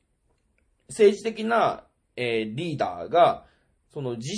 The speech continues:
身に対する支持獲得を、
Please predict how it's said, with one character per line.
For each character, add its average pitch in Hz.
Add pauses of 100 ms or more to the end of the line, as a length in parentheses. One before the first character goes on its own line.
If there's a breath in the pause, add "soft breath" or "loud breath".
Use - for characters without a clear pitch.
身 208
に 139
対 135
す 165
る 143
支 196
持 147
獲 -
得 - (400)
を、 220